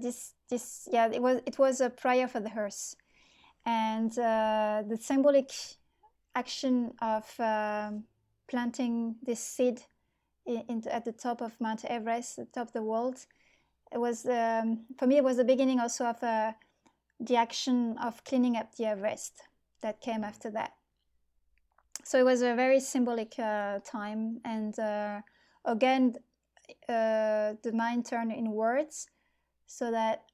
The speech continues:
I could feel, um, connected to everything which was around me, like, uh, three hundred sixty degrees of incredible summits of, uh, you can even see the, the, the curve of the wa-, of the,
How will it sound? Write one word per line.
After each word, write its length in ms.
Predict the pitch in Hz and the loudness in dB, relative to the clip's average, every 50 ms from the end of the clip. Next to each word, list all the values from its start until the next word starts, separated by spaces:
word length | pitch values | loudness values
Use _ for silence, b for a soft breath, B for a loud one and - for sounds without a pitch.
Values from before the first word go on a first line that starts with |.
| _ _ | _ _
I 180 | - 226 226 226 | -4 -4 -4 -4
could 220 | 226 - - 233 | -4 -6 -8 -8
feel, 380 | - - - 254 240 233 233 226 | -8 -8 -4 -4 -2 -2 -2 0
um, 760 | 226 220 220 214 214 214 214 208 208 208 208 208 208 208 208 214 - _ _ _ | 0 0 0 0 -2 -2 -2 -4 -4 -6 -6 -6 -6 -8 -10 -12 -14 _ _ _
connected 460 | - - 233 240 262 262 - 269 254 - | -2 0 2 2 0 0 -2 -2 -2 -2
to 140 | - 240 - - | -2 -4 -2 0
everything 720 | 262 269 285 294 302 302 285 285 - 294 277 277 - 277 262 | 2 4 6 6 6 6 4 2 0 -2 -2 0 0 0 2
which 200 | 254 247 247 - | 2 0 0 -2
was 160 | 262 240 226 | -4 -4 -4
around 400 | - 233 214 226 226 226 233 233 | -4 -4 -2 -2 -2 -2 -2 -2
me, 220 | 233 247 277 302 | -2 0 0 0
like, 300 | 277 220 - - - - | 0 -2 -2 -4 -6 -6
uh, 260 | - 214 208 208 208 202 208 _ _ _ _ _ _ _ _ _ _ _ - | -4 -4 -2 -2 -4 -6 -10 _ _ _ _ _ _ _ _ _ _ _ -16
three 180 | - - 254 | -6 -4 -2
hundred 280 | 240 233 233 233 226 226 | -2 0 0 -2 -2 -4
sixty 440 | - - - - - - - 254 240 | -6 -10 -12 -12 -12 -8 -4 -4 -2
degrees 480 | 208 226 214 240 226 233 233 226 214 | -2 -2 -2 0 2 2 2 2 0
of 160 | 220 214 208 - - - - - - _ _ _ _ _ _ _ _ _ - | -2 -4 -6 -8 -14 -20 -20 -20 -20 _ _ _ _ _ _ _ _ _ -4
incredible 1120 | 240 220 226 - - - - 277 269 262 262 254 247 220 233 233 233 226 226 226 220 226 b b b b b b b | -4 -4 -4 -6 -12 0 4 6 6 8 8 6 6 6 4 4 6 4 2 0 -2 -6 b b b b b b b
summits 920 | _ - - - 247 240 240 233 233 233 226 - - - - - - - - - - | _ -4 0 2 2 2 2 0 -2 -4 -6 -10 -12 -14 -14 -16 -16 -16 -12 -8 -6
of, 160 | 233 226 220 - - - - _ b b b b b b b b _ _ | -6 -6 -6 -10 -14 -20 -20 _ b b b b b b b b _ _
uh, 220 | 233 226 220 220 220 | -4 -4 -2 -2 0
you 80 | 220 233 | -2 -2
can 200 | 226 247 233 233 | -2 -2 -2 -2
even 240 | 240 240 254 247 240 | -2 0 0 0 0
see 280 | 240 - - - 262 | 0 -2 -2 -2 0
the, 300 | 247 214 233 226 220 220 208 | 2 2 2 2 2 0 0
the, 220 | 202 220 226 214 208 - - | 0 -2 -2 -2 -4 -4 -4
the 80 | - 226 | -6 -6
curve 340 | - - - 247 240 233 | -4 -4 -4 -2 -2 -2
of 120 | 226 226 214 | -4 -4 -4
the 100 | 220 226 | -4 -4
wa-, 260 | 208 214 214 226 - - - | -4 -2 -2 -2 -2 -4 -6
of 180 | 240 214 208 | -8 -8 -6
the, 500 | - 233 220 214 220 214 208 208 208 208 | -4 -2 -2 0 0 -2 -4 -4 -6 -8